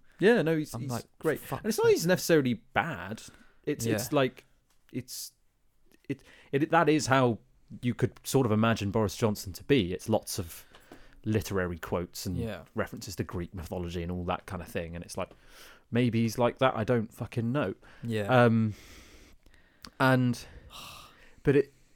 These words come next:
Speaker 1: <laughs> it's quite funny how they've clearly, it's a, it's a story with lots of characters as well.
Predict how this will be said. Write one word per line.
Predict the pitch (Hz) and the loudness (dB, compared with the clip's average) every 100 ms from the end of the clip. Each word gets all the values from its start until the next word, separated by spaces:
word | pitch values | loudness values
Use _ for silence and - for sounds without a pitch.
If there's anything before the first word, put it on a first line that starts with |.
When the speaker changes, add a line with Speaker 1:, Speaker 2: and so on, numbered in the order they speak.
| - | -20
Speaker 1:
<laughs> | _ - 147 | _ -8 0
it's | 123 - - | 2 2 2
quite | - 180 156 - 226 - | 2 4 4 4 2 0
funny | - - 139 113 95 98 - - - - | -8 -2 0 0 0 -4 -16 -20 -20 -10
how | - 117 110 110 107 - _ _ _ _ _ _ _ | 0 2 4 2 0 -4 _ _ _ _ _ _ _
they've | 135 123 | -2 -2
clearly, | - 160 175 160 151 - _ _ _ | 2 4 4 4 0 -8 _ _ _
it's | - 131 | -4 -4
a, | - - - - - - - _ - - - - | -8 -14 -20 -20 -20 -20 -20 _ -20 -20 -20 -12
it's | - | -6
a | 139 | -4
story | - 180 185 127 104 | 2 4 6 4 2
with | 104 - | -2 -2
lots | 104 107 - | -2 -2 -4
of | - | -10
characters | - 196 - - - - - | -4 -4 -4 -10 -14 -14 -12
as | - 98 | -6 2
well. | 135 90 - | 2 2 -4